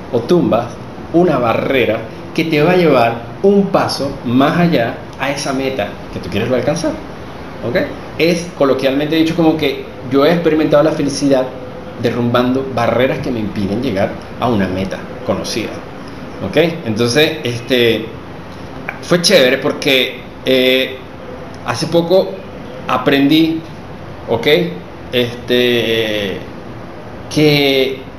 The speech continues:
lo más importante es que cuando tú vas en este camino de experimentar la felicidad, todas y cada una de las acciones que tú estés haciendo para experimentar la felicidad sean para ti.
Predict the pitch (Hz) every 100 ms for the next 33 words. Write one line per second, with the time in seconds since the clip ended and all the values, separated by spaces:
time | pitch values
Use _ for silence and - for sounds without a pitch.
0 | - - - - - - - - - -
1 | - - - 139 160 190 196 175 143 123
2 | 143 - 135 156 156 156 143 131 - -
3 | 139 156 170 165 165 147 156 160 - 127
4 | 123 113 143 147 151 165 110 104 - -
5 | 156 160 160 139 147 151 151 143 131 139
6 | 101 - - - - - - - - -
7 | - - - - 127 - 175 175 165 165
8 | 135 127 127 - - - - - - 117
9 | 120 120 123 120 123 120 143 147 151 147
10 | 147 127 - - - - - 117 104 95
11 | 92